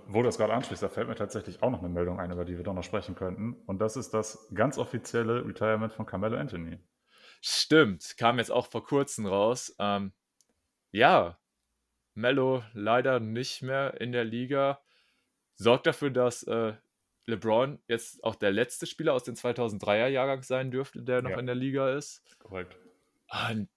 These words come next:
Speaker 2: ja, ist halt dann auch wieder nur so eine Sache, ne? Also, natürlich mit Melo hatte ich als Verum einer Fans halt nicht so krass viele Berührungspunkte,
Speaker 1: Hm.
Speaker 2: aber trotzdem irgendwo ein gewaltiger Name, so der es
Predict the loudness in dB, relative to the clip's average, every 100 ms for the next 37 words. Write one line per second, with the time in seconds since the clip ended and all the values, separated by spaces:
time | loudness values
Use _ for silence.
0 | _ -2 8 10 10 8 2 2 4 6
1 | 6 6 6 0 0 -2 -2 -4 -2 -4
2 | -2 0 0 0 0 2 2 0 -4 _
3 | _ _ _ _ _ _ _ _ _ _
4 | _ _ _ _ -4 0 0 0 4 6
5 | 6 4 2 -2 -2 -4 -4 -10 -14 -6
6 | -2 -2 -2 -2 -2 -2 -2 -4 -6 -8
7 | -8 -8 0 2 2 -2 -4 -4 -4 -6
8 | -4 -4 -6 -10 -12 -12 -6 -6 -6 _
9 | _ _ _ -20 -14 -6 2 4 4 2
10 | -2 0 0 0 0 -2 0 -2 -2 -2
11 | -8 _ -12 -6 -6 -8 -14 _ _ -4
12 | 8 10 10 8 4 8 8 6 0 2
13 | 4 4 2 -2 -14